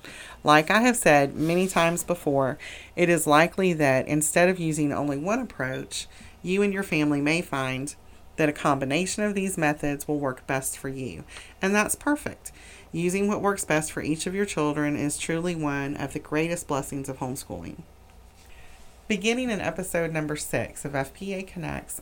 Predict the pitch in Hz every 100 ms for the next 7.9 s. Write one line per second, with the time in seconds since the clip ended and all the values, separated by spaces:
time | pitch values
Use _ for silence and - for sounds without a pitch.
0 | - 147 147 139 131 175 220 - 185 185
1 | 180 156 143 127 143 139 165 208 - 185
2 | 180 - 151 151 151 151 147 139 - 151
3 | - 139 131 131 - 151 147 139 143 139
4 | - - 143 - - - - - - -
5 | - - - 165 233 190 147 135 147 151
6 | 170 - 160 156 - - 160 185 220 -
7 | 156 160 - 185 196 - 131 123 143